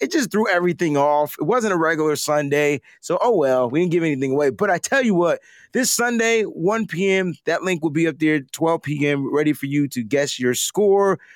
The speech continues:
The forty-niners won, so I'm hoping everybody will start thinking that the forty-niners will win again.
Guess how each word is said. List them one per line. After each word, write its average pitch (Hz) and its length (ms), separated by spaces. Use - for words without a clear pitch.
The 113 80
forty-niners 202 580
won, 185 340
so 156 140
I'm 151 120
hoping 156 320
everybody 151 360
will 139 120
start 147 300
thinking 135 260
that 123 120
the 123 60
forty-niners 120 500
will 107 60
win 117 160
again. 107 480